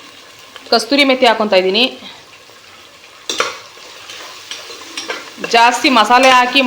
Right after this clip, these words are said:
ಮಾಡೋಂಥದ್ದಲ್ಲ ಇದು, ಮನೇಲಿ ಇರೋಂಥ ಪದಾರ್ಥ. ಈರುಳ್ಳಿ, ಬೆಳ್ಳುಳ್ಳಿ, ಶುಂಠಿ ಬೆಳ್ಳುಳ್ಳಿ ಪೇಸ್ಟು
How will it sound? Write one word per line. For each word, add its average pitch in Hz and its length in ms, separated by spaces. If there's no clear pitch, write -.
ಮಾಡೋಂಥದ್ದಲ್ಲ 214 560
ಇದು, 202 140
ಮನೇಲಿ 240 320
ಇರೋಂಥ 262 320
ಪದಾರ್ಥ. 233 280
ಈರುಳ್ಳಿ, 285 320
ಬೆಳ್ಳುಳ್ಳಿ, 247 360
ಶುಂಠಿ 247 240
ಬೆಳ್ಳುಳ್ಳಿ 240 340
ಪೇಸ್ಟು 220 360